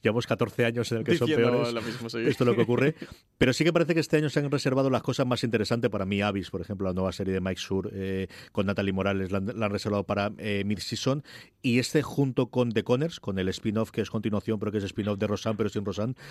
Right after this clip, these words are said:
Speaker 1: es de lo que más me ha convencido, desde luego, de, de esta vuelta o de este retorno de las series en abierto. Como os comentamos, se estrenó el miércoles diecisiete en T N T, estará disponible en todos los sitios donde se puede ver T N T.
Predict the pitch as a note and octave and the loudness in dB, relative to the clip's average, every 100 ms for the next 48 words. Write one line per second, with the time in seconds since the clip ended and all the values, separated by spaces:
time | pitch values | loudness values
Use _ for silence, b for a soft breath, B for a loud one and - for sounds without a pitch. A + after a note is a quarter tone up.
0 | B2+ B F#2+ G2+ F#2+ F#2 F2+ F#2 F#2+ F#2 | -8 B 0 0 -2 -2 -2 0 -2 -2
1 | F2+ F#2+ F2+ E2+ F2 F2+ G#2 F#2+ F#2 F2 | -4 -2 -4 -2 -2 -4 -6 -4 -4 -4
2 | F#2+ F#2+ F2 F#2 F2 G2 F2 F2+ F#2 F2 | -4 -4 -2 -4 -2 -4 -2 -6 -6 -6
3 | E2+ E2+ F#2+ - B B B G#2 G2+ - | -4 -4 -6 -8 B B B 2 2 2
4 | G#2 G2 - A2+ F#2+ F2+ F2+ E2+ D#2+ B | 0 0 -4 -2 0 0 -2 -4 -12 B
5 | B B C3+ C#3 C3+ E3+ F3+ A2+ A#2 - | B B 2 4 4 4 2 0 -2 0
6 | A#2+ D3+ D#3 D3 D3+ C#3+ D3 C3+ D3+ - | 2 2 0 2 2 2 -2 -2 -2 2
7 | D3+ D3+ C#3+ C#3 D3 C#3+ F#3+ G3+ - A#2 | 0 2 -2 2 2 2 2 0 0 0
8 | A#2+ B2+ B2+ B2 A2+ A#2+ A2+ - A#2 A2 | 0 0 0 0 0 0 0 -2 -2 0
9 | G#2+ G#2+ G#2+ - - A2 G#2+ F#2+ G#2+ G#2+ | 0 0 -2 -2 -2 0 0 0 -2 2
10 | F3+ | 2